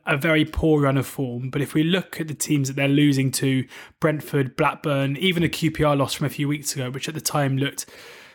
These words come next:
pretty odds and like a pretty poor result, because of Q P R's form since, it looks a little bit better now.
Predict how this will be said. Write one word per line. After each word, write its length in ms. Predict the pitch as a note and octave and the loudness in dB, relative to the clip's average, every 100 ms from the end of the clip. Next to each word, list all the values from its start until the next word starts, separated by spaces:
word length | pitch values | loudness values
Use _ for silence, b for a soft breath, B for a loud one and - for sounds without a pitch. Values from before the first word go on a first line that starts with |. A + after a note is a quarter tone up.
| B | B
pretty 260 | - F#3 D3+ | -2 2 4
odds 340 | C#3 C3 C3+ | 4 0 -6
and 200 | D#3 D3 | -2 -2
like 160 | D#3 - | -2 -4
a 40 | |
pretty 220 | C#3 - C#3+ | -2 0 2
poor 180 | - | 2
result, 460 | C#3 C3+ C3 C3 - | 2 2 2 0 -4
because 260 | B2 - D#3 | -6 0 -2
of 80 | |
Q 160 | D#3 D3+ | 0 -2
P 120 | - | 0
R's 180 | C#3 B2+ | 0 0
form 240 | - C3+ | -2 -2
since, 340 | A#2+ D3+ C3+ - | 0 -2 -4 -4
it 60 | |
looks 220 | D3+ - D#3 | -6 -4 -2
a 40 | |
little 160 | D#3 D3 | 0 0
bit 160 | C#3+ | 0
better 300 | D3 A#2+ - | -4 -4 -4
now. 420 | C3+ C3 B2+ C#3+ | -2 -2 -4 -10